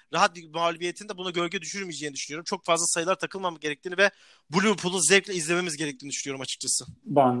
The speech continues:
Speaker 2: ben de öyle açıkçası düşünüyorum. Yani dediğin gibi bazen vitesi, ya istediği zaman vitesi arttırabilme gibi bir şey var Liverpool'un. Dediğin gibi bu hissi veriyor. Yani Liverpool izleyicisine de muhtemelen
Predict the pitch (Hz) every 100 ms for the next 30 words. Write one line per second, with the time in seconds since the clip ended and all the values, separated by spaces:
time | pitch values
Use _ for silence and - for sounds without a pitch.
0 | 120 127 127 120 110 107 - - 107 104
1 | - 113 113 139 131 127 120 113 123 131
2 | 143 131 110 117 123 123 131 131 131 120
3 | 120 139 131 147 - 123 131 - 165 190
4 | 165 160 160 147 156 147 151 147 - 147
5 | 143 147 156 135 127 127 131 - 120 113
6 | 101 - _ 107 107 104 - 117 156 -
7 | _ 127 127 139 127 131 127 143 - 135
8 | 131 123 104 98 110 127 127 135 127 123
9 | 127 123 - 131 120 123 123 120 131 131
10 | 127 127 127